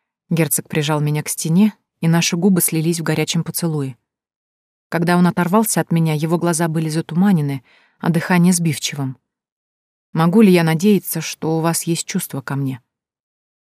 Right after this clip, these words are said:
«Вы должны не надеяться, а знать, что у меня есть чувства к вам»,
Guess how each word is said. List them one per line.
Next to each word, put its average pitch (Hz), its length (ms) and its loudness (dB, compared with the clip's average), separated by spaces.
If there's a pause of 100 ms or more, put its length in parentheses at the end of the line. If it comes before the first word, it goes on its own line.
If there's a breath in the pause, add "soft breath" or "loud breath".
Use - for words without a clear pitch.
(580)
«Вы 170 120 2
должны 180 320 4
не 180 100 6
надеяться, 170 680 0
а 156 160 -4
знать, 190 260 6
что - 220 -6
у - 20 0
меня 170 220 2
есть 170 260 -2
чувства - 380 -12
к - 120 -20
вам», 143 200 -10